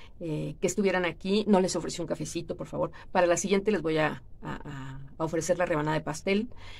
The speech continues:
eh, y el tequila, por supuesto, o el vodka en mi caso. Pero qué bueno que estuvieron aquí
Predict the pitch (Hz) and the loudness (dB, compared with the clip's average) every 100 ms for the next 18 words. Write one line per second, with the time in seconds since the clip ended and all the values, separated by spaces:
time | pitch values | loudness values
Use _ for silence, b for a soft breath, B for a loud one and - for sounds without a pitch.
0 | B B - 180 180 160 156 156 214 196 | B B -6 0 2 2 -2 0 0 0
1 | - 160 - 180 - 190 208 156 139 175 | -2 -10 -4 -4 -2 -6 -2 -2 2 2
2 | 175 165 147 165 165 - B B - - | 2 -2 -2 -4 -4 -6 B B -14 -2
3 | 202 196 185 185 185 185 185 262 226 214 | 2 4 4 2 2 0 2 4 4 4
4 | 208 160 165 156 151 175 | 0 0 0 -2 -4 -4